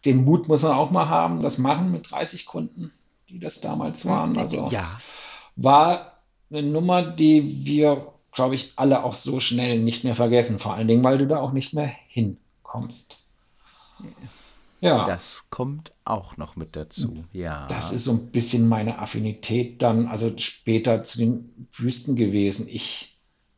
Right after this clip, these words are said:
Speaker 1: war, ne, wenn wir jetzt wieder ganz zurückgehen,
Speaker 2: Ja.
Speaker 1: mal mit einer X C fünfhundert ein Jahr lang in Afrika unterwegs.
Speaker 2: Ja.
Speaker 1: Ne?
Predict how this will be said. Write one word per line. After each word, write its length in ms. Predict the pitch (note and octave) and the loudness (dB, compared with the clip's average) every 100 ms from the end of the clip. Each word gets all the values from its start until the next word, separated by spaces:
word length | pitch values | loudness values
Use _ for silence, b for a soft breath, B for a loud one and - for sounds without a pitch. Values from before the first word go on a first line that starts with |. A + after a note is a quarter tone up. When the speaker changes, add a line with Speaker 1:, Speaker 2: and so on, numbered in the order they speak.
| - | -14
Speaker 1:
war, 800 | F#2 A2 C3+ D3+ A2+ F#2 G2+ - _ | -4 2 6 6 4 0 -8 -18 _
ne, 200 | B2+ F#3 | -2 2
wenn 140 | A#2+ A#2+ | 4 6
wir 120 | A2+ | 6
jetzt 200 | A2+ B2 | 4 4
wieder 220 | A2+ G#2+ | 4 4
ganz 480 | - - C#3+ D#3 - | 2 0 0 0 -4
zurückgehen, 840 | C3 C3+ C3 C3+ B2 A#2+ A#2+ B B B B B _ _ _ - | 0 0 2 4 4 4 0 B B B B B _ _ _ -12
Speaker 2:
Ja. 160 | F#2 | -4
Speaker 1:
mal 160 | A2+ A#2 | 0 2
mit 140 | B2 | 2
einer 120 | A#2 A#2 | 2 0
X 160 | A2+ | 0
C 140 | B2 A#2 | 0 2
fünfhundert 480 | A2+ A2 A2+ A#2 | 2 4 4 4
ein 40 | A2 | 4
Jahr 180 | G#2 G#2 | 4 4
lang 160 | G#2+ | 2
in 100 | G2 | 0
Afrika 480 | G2 - G#2 F#2+ F2+ | -4 -4 -4 -4 -8
unterwegs. 720 | F#2 F#2+ G2 E2 D2 - - | -10 -12 -14 -16 -20 -20 -20
Speaker 2:
Ja. 600 | G#2+ G2 E2+ E2 F2+ F#2 G2+ | -18 -16 -16 -14 -12 -10 -6
Speaker 1:
Ne? 220 | G2+ A#2+ | -6 -6